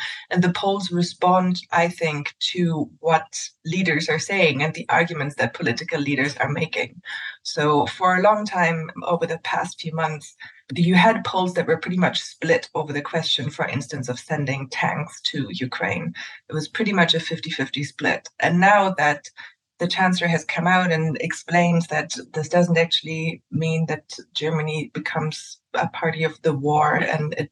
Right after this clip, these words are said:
doesn't necessarily escalate the conflict and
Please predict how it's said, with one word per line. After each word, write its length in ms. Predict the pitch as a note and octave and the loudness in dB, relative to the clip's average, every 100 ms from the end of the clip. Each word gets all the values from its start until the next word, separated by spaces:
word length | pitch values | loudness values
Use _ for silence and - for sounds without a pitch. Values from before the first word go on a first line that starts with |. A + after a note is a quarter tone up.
| _ D3 | _ -4
doesn't 340 | D#3+ D#3 E3 | 0 2 2
necessarily 720 | D#3+ D#3 - - D3+ D3 D3 | 2 0 -4 -6 0 2 2
escalate 480 | D3 D#3+ - C3+ B2+ | 2 0 0 2 2
the 80 | E3 | -2
conflict 640 | - G#3 F#3+ D3 D3 D3 - - - - - | 0 0 2 0 0 -2 -12 -12 -12 -14 0
and 340 | D#3 D3+ C#3 | 2 4 0